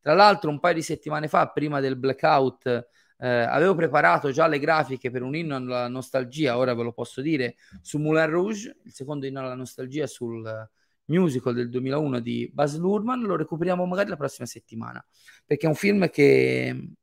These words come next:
mi colpì molto quando uscì. Fu una rivoluzione anche mentale, psicologica, che non è da sottovalutare nel mio percorso di appassionato di cinema, e quindi la recuperiamo la prossima settimana. Dai,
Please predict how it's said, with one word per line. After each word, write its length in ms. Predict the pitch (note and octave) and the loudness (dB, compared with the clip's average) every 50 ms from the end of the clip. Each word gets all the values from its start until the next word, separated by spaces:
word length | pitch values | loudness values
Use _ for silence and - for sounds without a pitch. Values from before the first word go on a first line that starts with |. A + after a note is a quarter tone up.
| _ _ _ _ _ _ _ _ _ _ _ | _ _ _ _ _ _ _ _ _ _ _
mi 160 | - D3+ D3+ | -4 -2 2
colpì 280 | C3+ D#3 C#3+ - F3 E3 | 4 4 4 4 2 2
molto 540 | D#3 D3+ D3 C3+ - - A#2 A2+ A2+ - _ _ | 2 2 0 -2 -4 -8 -10 -10 -10 -14 _ _
quando 220 | - C3 B2 A#2+ A#2+ | -16 -12 -10 -8 -8
uscì. 320 | A#2 - - A#2 A2 - _ _ _ _ _ _ _ _ _ | -8 -8 -8 -10 -10 -10 _ _ _ _ _ _ _ _ _
Fu 160 | _ - C3+ | _ -6 -2
una 120 | C3+ C3+ | -2 0
rivoluzione 680 | C3+ C#3 C3+ C#3+ D3 C#3+ C#3+ C#3+ - - D#3+ E3 E3+ D#3 | 0 0 0 0 0 -2 -2 -4 -4 -4 -4 -2 -2 -2
anche 280 | C#3+ C#3 B2 - - C3 | -4 -4 -4 -4 -4 -4
mentale, 960 | C3 C3 B2+ B2 A#2+ - C#3+ D3+ D#3+ D#3+ D#3 C#3+ C3+ C3 B2+ B2 B2 B2 A#2+ | -2 -4 -6 -4 0 2 4 4 6 4 4 2 0 0 0 -2 -4 -4 -6
psicologica, 680 | - - - B2+ C3 C3 C#3+ D3+ D3 D3 C#3 - B2 - | -10 -10 -4 -2 2 2 4 2 2 2 0 -2 -2 -2
che 460 | - A#2 A#2 A2+ A2+ A2+ A#2 A#2+ - _ _ _ _ _ _ | -4 -6 -6 -4 -6 -6 -8 -12 -16 _ _ _ _ _ _
non 140 | C#3 D#3+ F#3+ | 2 4 6
è 80 | G#3+ | 6
da 120 | G3+ G#3+ G3+ | 6 4 2
sottovalutare 640 | - - F3+ F#3+ - D#3 D3+ D3 C#3+ C3+ B2+ A#2+ | 2 0 -2 0 0 0 2 2 2 2 2 2
nel 100 | A#2+ A#2 | 2 0
mio 140 | A#2+ A#2+ A#2 | -2 -4 -4
percorso 500 | - A#2+ A#2 - - B2+ A#2+ - - A#2+ | -4 -4 -6 -4 -4 -6 -6 -6 -6 -8
di 100 | A2+ A#2 | -6 -6
appassionato 760 | A#2+ A#2 - B2+ A#2 - - B2+ A#2+ A#2 - A#2+ A#2 A#2 - _ _ _ _ _ _ _ C3 | -6 -6 -6 -8 -8 -8 -8 -8 -8 -6 -4 -4 -6 -6 -8 _ _ _ _ _ _ _ -8
di 100 | C#3 C#3+ | -8 -6
cinema, 460 | - - G3+ A3+ A#3+ C4 C4+ B3+ A3 | -4 -4 -4 -2 -2 -2 -2 -2 -2
e 120 | D#3+ - | -4 -4
quindi 340 | - D3 D3 C#3 B2+ B2 A#2+ | -4 -4 -4 -2 -2 -2 0
la 120 | A#2+ C#3 | 0 0
recuperiamo 480 | D#3 E3+ - - F#3 G3+ G#3+ A3 G#3 G3 | -2 -2 -4 -6 -6 -4 -4 -4 -2 -4
la 60 | E3+ | -4
prossima 260 | D#3 D#3+ D#3 - D3 | -2 -4 -4 -4 -8
settimana. 440 | C3 - B2+ - - A#2 A#2 A2 A2+ | -10 -8 -8 -8 -8 -6 -6 -6 -2
Dai, 180 | A#2+ C#3+ D#3 | 0 0 0